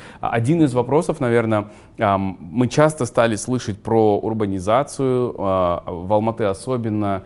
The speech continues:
К нам приезжал Ян Гейл, вот, э, несколько акимов выполняли план, который был заложен на много лет, реализовывали.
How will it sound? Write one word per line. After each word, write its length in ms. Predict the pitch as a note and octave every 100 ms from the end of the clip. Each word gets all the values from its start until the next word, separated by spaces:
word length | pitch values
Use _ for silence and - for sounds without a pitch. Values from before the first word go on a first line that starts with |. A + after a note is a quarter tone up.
| - - - -
К 20 |
нам 160 | E2
приезжал 360 | E2 F2 F2+ F#2
Ян 320 | F2+ F#2 F#2+
Гейл, 500 | F#2 G#2+ G#2 G2+ F#2 F2 F2
вот, 240 | D2 E2+ E2 F2
э, 100 | E2
несколько 520 | F#2+ G2 F#2+ F2 F#2
акимов 500 | F#2 - G2+ G2 G2+
выполняли 800 | G2 F#2 F#2+ F#2+ G2 G2 F#2+ F2+
план, 500 | - F#2 F#2+ G2 F#2+
который 300 | F#2 F#2+ F#2
был 120 | F#2
заложен 500 | F#2 F2+ F#2 F#2 F#2
на 260 | F2+ F2 E2+ - - -
много 340 | F#2 G2 F2+ F2
лет, 280 | F#2 G2+
реализовывали. 840 | F#2+ F#2 F#2 F2 F2 D#2+ D2+ -